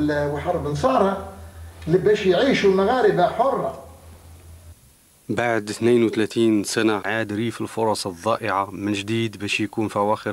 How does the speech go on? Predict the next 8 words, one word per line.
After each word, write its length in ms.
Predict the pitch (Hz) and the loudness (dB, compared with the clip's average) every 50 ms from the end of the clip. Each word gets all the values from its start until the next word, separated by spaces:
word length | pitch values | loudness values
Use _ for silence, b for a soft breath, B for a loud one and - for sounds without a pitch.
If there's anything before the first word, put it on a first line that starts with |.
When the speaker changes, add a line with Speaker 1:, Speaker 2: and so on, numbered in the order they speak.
| - - | -6 -6
Speaker 2:
ثمانية 200 | 98 101 104 101 | -4 -4 -2 -4
وخمسين 540 | 101 - 113 101 - - 107 107 110 107 107 B B B B B B B | -4 -4 -4 -4 -4 -2 0 0 0 -2 -4 B B B B B B B
مسرح 420 | 104 104 - 120 107 95 - - | -4 -2 -2 -2 -2 -4 -6 -8
أحداث 360 | 104 - - - 110 104 - 101 | -10 -8 -6 -6 -6 -6 -6 -6
دامية 420 | 95 92 101 104 101 104 101 101 | -6 -4 -2 0 0 0 0 -2
خذات 380 | 95 - 95 92 101 95 - 95 | -4 -6 -6 -6 -6 -6 -6 -6
بعد 460 | 87 98 95 92 98 95 98 95 - - | -4 -2 -2 -2 -2 -6 -8 -14 -12 -10
الدولي. 580 | 107 92 92 87 107 113 113 104 90 85 78 | -10 -8 -4 0 2 2 2 2 2 -2 -8